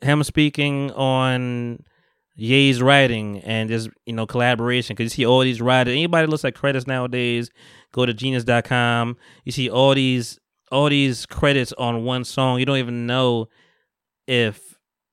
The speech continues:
you don't even know what he wrote. You don't know, you know, you, you have no idea what he contributed at anymore because you see all these names under the song. Is like, what did he do?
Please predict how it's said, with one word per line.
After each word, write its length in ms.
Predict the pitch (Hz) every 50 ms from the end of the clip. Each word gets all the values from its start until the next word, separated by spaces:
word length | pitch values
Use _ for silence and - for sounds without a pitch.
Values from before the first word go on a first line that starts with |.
| _ _ _
you 100 | 143 151
don't 140 | 170 170 165
even 120 | 165 170
know 120 | 175 175 165
what 160 | 170 165 156
he 80 | 165
wrote. 240 | 160 175 180 156 120
You 80 | 113 131
don't 160 | 143 147 147
know, 260 | 143 143 139 131 - - -
you 120 | - 135
know, 180 | 135 139 127 127
you, 180 | 131 143 147 -
you 180 | 147 160 170
have 120 | 170 156 147
no 140 | 156 156 156
idea 360 | 156 147 143 151 156 139 127
what 220 | 123 123 127 135
he 300 | 131 131 131 127 127 123
contributed 580 | - - 113 - - 156 143 123 120 117 113 -
at 140 | - 110 113
anymore 320 | 110 113 113 110 110 107
because 280 | 104 104 - 117 113 110
you 60 | 120
see 160 | 110 110 110 - _ - - - - _
all 180 | - 120 123 131
these 180 | 131 127 123
names 320 | 113 120 127 135 131 123 120
under 180 | 120 117 110
the 140 | 110 110 104
song. 320 | - - 139 131 127 123 117
Is 80 | 107
like, 100 | 110 107
what 240 | 104 104 120 139 -
did 140 | - 135 127
he 140 | 147 135 117
do? 400 | 110 113 127 120 98 78 -